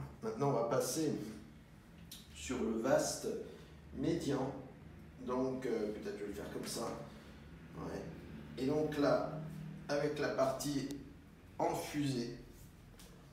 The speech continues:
comme ça, vous faites glisser.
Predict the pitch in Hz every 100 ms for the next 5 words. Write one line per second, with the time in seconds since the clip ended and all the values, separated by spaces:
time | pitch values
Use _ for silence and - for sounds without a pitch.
0 | - - 98 196 - 101 - - - -
1 | - - - - - - - - - -
2 | - - - 123 - 127 113 127 160 -
3 | 131 - -